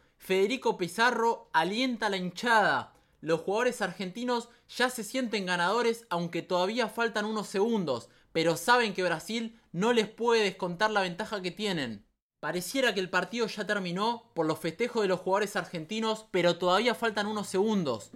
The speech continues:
Llega el capitán Andrés Kogobsek y le dice a sus compañeros que todavía falta, que se concentren, que la pelota hay que aguantarla.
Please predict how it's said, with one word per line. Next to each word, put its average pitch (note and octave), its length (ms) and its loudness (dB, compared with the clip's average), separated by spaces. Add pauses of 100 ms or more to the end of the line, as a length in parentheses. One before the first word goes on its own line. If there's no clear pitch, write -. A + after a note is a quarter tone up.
(400)
Llega A3 220 4
el F#3+ 80 0
capitán F#3+ 580 0
Andrés E3+ 380 0
Kogobsek G#3 720 0
y E3+ 100 -4
le F#3+ 120 4
dice C4 200 2
a A3 60 0
sus G3+ 160 -4
compañeros G3 560 0
que F3+ 100 0
todavía F#3+ 460 2
falta, G3+ 420 4
que D#3 80 -6
se D#3 180 -4
concentren, F3+ 840 -2 (260)
que F3 120 0
la F3 120 4
pelota A3+ 300 2
hay A3 60 2
que G#3+ 80 0
aguantarla. F#3 920 2